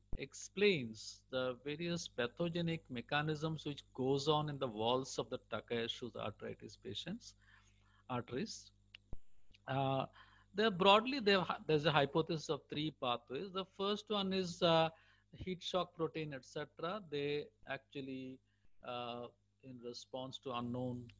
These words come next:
uh, triggers, uh, they actually eventually activate the macrophages and C D four cells, leading on to production of T N F and I L six, and eventually also V, vascular endothelial growth factor and P D G F.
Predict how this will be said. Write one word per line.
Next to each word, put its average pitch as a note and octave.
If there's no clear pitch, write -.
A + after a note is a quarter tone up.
uh, A#2
triggers, F3+
uh, B2+
they C#3+
actually C3+
eventually B2
activate B2+
the A#2+
macrophages C#3+
and B2
C D3
D D#3
four D3
cells, C3+
leading E3+
on C#3+
to C#3+
production B2
of A2+
T C3
N C3+
F C#3
and A2
I A#2
L A#2
six, -
and C#3
eventually C#3+
also A#2+
V, C3
vascular B2+
endothelial A#2
growth A#2+
factor A2+
and A2+
P A#2+
D A#2+
G A2
F. F#3+